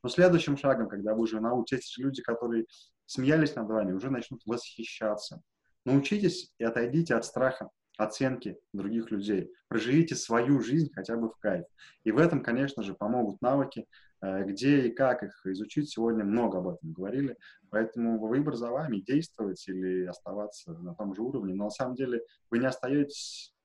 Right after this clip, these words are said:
а, это иллюзия, что вы на месте, а вы откатываетесь. <laughs>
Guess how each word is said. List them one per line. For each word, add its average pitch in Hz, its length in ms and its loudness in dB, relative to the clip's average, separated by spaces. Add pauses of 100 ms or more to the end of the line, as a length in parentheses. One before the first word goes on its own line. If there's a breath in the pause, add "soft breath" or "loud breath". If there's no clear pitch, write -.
(180)
а, 87 400 -6 (140)
это 92 200 -8
иллюзия, 135 300 2
что - 220 -8
вы 85 160 -6
на 92 100 -6
месте, 92 400 -6
а 85 40 -8
вы 104 80 -2
откатываетесь. - 720 -8 (360 loud breath)
<laughs> - 440 -6